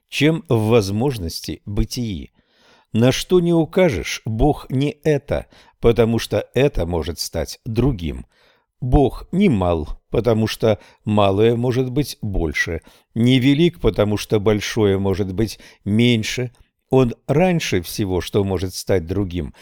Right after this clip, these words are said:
и раньше всего, что различно. Поистине он раньше всякого различия, раньше различия акта и потенции, раньше различия возможности стать и возможности создать,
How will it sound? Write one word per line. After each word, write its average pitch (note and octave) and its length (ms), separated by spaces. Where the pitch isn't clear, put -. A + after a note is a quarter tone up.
и A#2+ 100
раньше C3 440
всего, A#2+ 380
что - 400
различно. G2+ 760
Поистине A2+ 760
он C3+ 300
раньше B2+ 480
всякого D#2+ 580
различия, E2+ 640
раньше A#2+ 640
различия A2+ 800
акта C3 480
и B2 140
потенции, A2 800
раньше C#3+ 640
различия G#2 680
возможности G2 800
стать - 520
и C3+ 120
возможности A#2 880
создать, E2+ 800